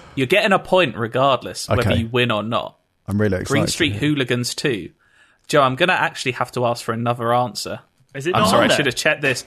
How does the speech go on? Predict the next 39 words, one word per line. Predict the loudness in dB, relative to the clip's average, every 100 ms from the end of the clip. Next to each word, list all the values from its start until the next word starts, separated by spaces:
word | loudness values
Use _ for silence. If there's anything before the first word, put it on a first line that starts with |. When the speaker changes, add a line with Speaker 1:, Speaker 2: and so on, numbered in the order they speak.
| -8 -2
Speaker 1:
I |
should | -2 -2
have | -4
checked | -2 -4 -4
this | -10
before | -8 -6 -2 -2
Speaker 3:
That's | -2
all | -4
right. |
Speaker 1:
announcing | -4 -6 -10 -10
Jesse's. | -10 -12 -10 -12 -16 _ _ _ _
There | 0 2
is | 2
no | 2 2
reviews. | 4 2 2 0 -2 -2 4
<laughs> | 4 4
Speaker 3:
I've | 4
got | 2 2
a | 2
backup. | 0 0 2
Speaker 1:
It's | 2 4
on | 2 2
there. | 0 -2 -6 -14 -4
There's | 0 0
an | 2
audience | 2 2 2 0 -2
score | -4 -2
of | -4 -4
thirty-one | -4 -4 -4 -4 -4
percent, | -10 -12 -14
but | -12
I'm | -10 -10
not | -10
taking | -10 -10 -12 -14
that. | -14 -4
Speaker 3:
Jarhead | 2 4 4
Speaker 2:
That | 2 0
is |
Speaker 3:
Two. | -2